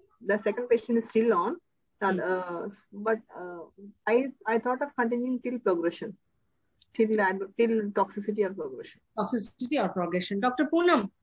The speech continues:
Speaker 2: I think, uh, we, we have done with the slides, and that's my last slide. Uh, expert comments from you,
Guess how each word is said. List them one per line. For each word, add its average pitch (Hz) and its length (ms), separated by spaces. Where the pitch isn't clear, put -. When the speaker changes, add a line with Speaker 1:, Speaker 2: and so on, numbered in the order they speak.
Speaker 2:
I 226 120
think, 302 340
uh, 214 180
we, 254 100
we 254 160
have 233 260
done 208 340
with 254 220
the 254 80
slides, 247 540
and 202 160
that's 196 200
my 208 160
last 190 420
slide. 240 300
Uh, 190 320
expert 247 500
comments 240 480
from 202 240
you, 226 260